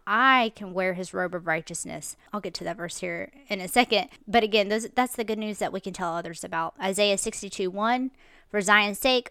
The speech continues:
will I not hold my peace, and for Jerusalem's sake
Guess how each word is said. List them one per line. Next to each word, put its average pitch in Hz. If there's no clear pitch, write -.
will 202
I 180
not 190
hold 214
my 247
peace, 185
and 185
for 190
Jerusalem's 180
sake 175